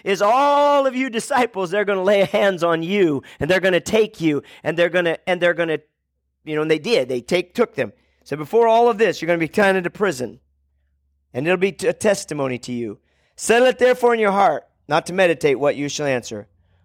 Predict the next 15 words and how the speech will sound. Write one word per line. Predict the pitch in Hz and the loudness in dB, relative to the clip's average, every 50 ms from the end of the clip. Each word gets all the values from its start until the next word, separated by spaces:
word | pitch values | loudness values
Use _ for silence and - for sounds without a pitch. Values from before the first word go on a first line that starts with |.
| _ _ - | _ _ -12
I'll | 98 | -10
give | 101 110 135 139 135 | -6 -4 -4 -2 -2
you | 143 143 | -2 -2
mouth | 143 156 160 170 175 170 - | 0 2 2 2 2 0 -4
and | 127 127 131 | -8 -6 -2
wisdom, | 156 170 160 139 175 175 170 165 | -2 -2 -2 -2 -4 -6 -6 -8
and | - - | -12 -12
you | 123 123 | -12 -10
shall | 120 - 139 131 | -10 -10 -10 -6
be | 135 139 | -6 -4
betrayed | 135 139 135 - - 185 196 208 208 208 175 | -4 -4 -6 -4 0 2 2 4 2 2 2
both | 170 175 170 165 | 0 -2 -2 0
by | - 151 139 | -2 -2 -2
parents, | - - 190 185 180 185 202 - - - | -2 -2 -2 0 0 -2 -4 -6 -12 -10
kinsforth." | - 175 180 170 160 - - 170 165 170 165 _ | -6 -4 -4 -4 -6 -6 -6 -4 -4 -4 -6 _